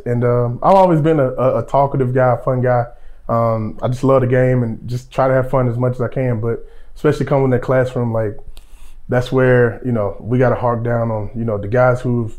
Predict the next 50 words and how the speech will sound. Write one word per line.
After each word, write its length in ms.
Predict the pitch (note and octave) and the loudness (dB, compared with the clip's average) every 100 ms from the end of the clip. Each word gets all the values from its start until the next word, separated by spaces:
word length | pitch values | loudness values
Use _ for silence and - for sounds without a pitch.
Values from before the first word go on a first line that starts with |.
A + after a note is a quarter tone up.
| - | -6
been 220 | A#2+ D3 C3+ | 0 0 2
there, 160 | B2+ | 0
been 180 | A#2 B2+ | 0 -2
accountable, 600 | A#2+ C#3 C3 A#2+ A#2+ - - - - | -2 -2 0 0 -2 -4 -12 -12 -4
know 260 | A#2+ C#3 | 0 2
exactly 400 | C3+ B2 B2+ B2 | 2 2 0 0
what's 180 | B2+ B2 | 0 0
going 280 | B2+ B2+ B2 | 0 0 0
on 200 | A#2+ A#2 | 0 -2
with 100 | A2 | -2
those 160 | B2 A#2 | -4 -2
leadership 460 | B2 B2 A#2+ C3 | 0 0 -2 -4
roles. 340 | A#2 A#2+ A#2 - | -2 -2 -2 -4
So, 300 | B2+ A#2 - - - | -2 -4 -6 -12 -6
uh, 260 | A#2+ A#2 A2 | 0 0 0
like 220 | F2+ A#2+ | 0 -2
James, 500 | A#2 C#3 C3 G#2+ - | 2 2 2 0 -4
my, 300 | A#2 C3 B2 - | -2 0 0 -2
my 240 | G#2+ B2 B2+ | -4 -2 0
understudy, 640 | B2+ B2 A2+ - A2+ G2 - | -2 -4 -4 -4 -4 -4 -6
I 100 | A2+ | -8
take 260 | - B2+ B2+ | -2 -2 0
him 120 | B2+ | 0
under 180 | B2+ A#2+ | 2 2
my 140 | B2 | 2
wing. 300 | A#2+ A#2+ G#2 - - - - | 0 -2 -6 -12 -16 -16 -14
He 340 | - C#3+ D#3 | -2 2 4
has, 200 | C#3+ B2 B2+ | 4 0 -2
like, 200 | A2+ A2 | -2 -2
grown 440 | G#2+ B2+ B2+ A#2 G#2 | 0 0 0 0 -2
leaps 240 | B2+ C3 | -2 -2
and 80 | A2 | -2
bounds. 420 | A2 G#2+ G2+ - - - - - | -2 -4 -8 -14 -20 -20 -20 -8
And 140 | A#2 | -2
that's 140 | A#2+ B2 | -2 0
something 240 | C#3+ A#2+ | 2 2
I 80 | C3 | 2
take 260 | C#3 D3 C#3 | 2 0 2
pride 280 | D3 D3 | 4 4
in, 240 | D3 D3 C3 | 4 2 2
but, 200 | B2 B2 | 0 0
you 60 | |
know, 120 | B2+ A#2 | 0 2
obviously 420 | C3 C#3+ B2+ C3+ | 4 4 2 0
it's 80 | B2+ | 2
up 140 | B2 | 0
to 80 | A#2 | 0
him 140 | B2+ | -2
to 60 | A2+ | 0
work 380 | A#2 C3 B2+ | 0 0 -2